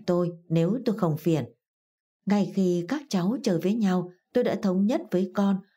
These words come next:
và cùng với con bàn bạc cởi mở với bạn gái của cháu về căn bệnh trầm cảm. Nói về những khó khăn mà chúng sẽ phải đối mặt, bạn gái của cháu luôn có thái độ tích cực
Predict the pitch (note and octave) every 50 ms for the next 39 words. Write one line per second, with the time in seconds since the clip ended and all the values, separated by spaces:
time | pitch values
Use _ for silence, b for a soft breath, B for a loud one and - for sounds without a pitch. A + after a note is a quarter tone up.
0 | B B - G3+ G3+ G3 F#3 F#3 F3 F3+ - G#3 F#3 E3 D3+ E3+ G#3+ B3 A3+ B3+
1 | B3 A#3+ A3 G3 F3+ D#3 C3 - - E3 E3 D#3 E3 - - F#3+ F#3 D#3 C3+ C#3+
2 | D#3+ E3 D3 B2+ B B B B B _ - E3+ F3 G3 A#3 - - - A2+ A2+
3 | A2 - D#3 E3 G#3 G#3 - G#3 D#3 - - F3 D#3 D#3 G3 C#4 D#4+ B B B
4 | B _ - F3+ E3 D3 C#3 - - E3+ E3+ D#3 D#3+ D#3+ - E3+ - - F#3 E3+
5 | C#3 B2 - - E3 D#3 C#3 - - - _ _ _ _ _ _ _ _ _ _
6 | _ _ _ _ _ _ _ _ _ - F#3+ F3+ F3+ A3 B3 A3 A#3 G3+ E3+ D3+
7 | C#3+ C#3 D3 - D#3+ F3+ - A3 - - F#3+ F3 G#3+ - - A#3+ A#3+ A#3+ A3+ A#3
8 | - - _ - F3+ E3+ - E3 F3 E3 D3+ F3+ G#3 A3+ A3 - - - G#3+ -
9 | - - D#3 D#3 F3+ A#3+ C#4 B3+ G3+ - b b b b b b b b b b
10 | - G3+ F3 - - D#3+ F3 G#3+ A3+ - A#3 F3 D#3 - F3+ E3 E3 F#3 A3 C#4+
11 | D#4 A#3+ F#3+ F#3 F3 E3 E3 - G3 G3 - E3+ F3+ G3+ B3 A#3+ - - - D#4+
12 | F4+ F4+ - - F#3+